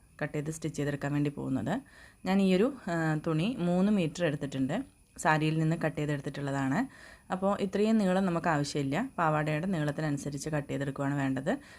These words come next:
ഇതിൻ്റെ അടിവശത്തെ ബോർഡർ ഇതേപോലെയായിട്ടാണ് വരിക. അപ്പോൾ നമ്മുടെ ഈ ഒരു, ആ, പാവാടയ്ക്ക് നമ്മുടെ വേസ്റ്റ് റൗണ്ടിൻ്റെ ഭാഗത്തിൻ്റെ ഒരു നാലിരട്ടി തുണി ഞാനിവിടെ എടുത്തിട്ടുണ്ട്. അപ്പോൾ നല്ല രീതിയിൽ പ്ലീറ്റ്സ് ഇട്ടിട്ട് പാവാട സ്റ്റിച്ച് ചെയ്തെടുക്കാൻ വേണ്ടി പറ്റും.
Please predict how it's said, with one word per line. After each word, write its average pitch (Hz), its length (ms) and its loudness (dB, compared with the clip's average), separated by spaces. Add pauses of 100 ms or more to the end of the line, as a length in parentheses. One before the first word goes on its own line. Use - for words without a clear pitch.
(140)
ഇതിൻ്റെ 185 280 4
അടിവശത്തെ 165 500 2 (140)
ബോർഡർ 156 300 2
ഇതേപോലെയായിട്ടാണ് 143 640 -2 (200)
വരിക. 139 200 0 (480)
അപ്പോൾ 202 200 -2
നമ്മുടെ 220 240 6 (160)
ഈ - 20 4 (100)
ഒരു, 214 120 4 (220)
ആ, - 20 6 (400)
പാവാടയ്ക്ക് 165 520 4 (240)
നമ്മുടെ 175 260 0
വേസ്റ്റ് 165 260 2
റൗണ്ടിൻ്റെ 175 400 2
ഭാഗത്തിൻ്റെ 143 460 0 (240)
ഒരു 170 180 -2
നാലിരട്ടി 175 560 2
തുണി 151 200 0
ഞാനിവിടെ 143 280 0 (140)
എടുത്തിട്ടുണ്ട്. 135 480 -4 (460)
അപ്പോൾ 196 140 0 (140)
നല്ല 180 220 2
രീതിയിൽ 185 360 2
പ്ലീറ്റ്സ് 170 300 -4
ഇട്ടിട്ട് 214 280 -4
പാവാട 151 340 2
സ്റ്റിച്ച് 156 220 -6
ചെയ്തെടുക്കാൻ 143 380 -2
വേണ്ടി 139 200 -2
പറ്റും. 202 260 -2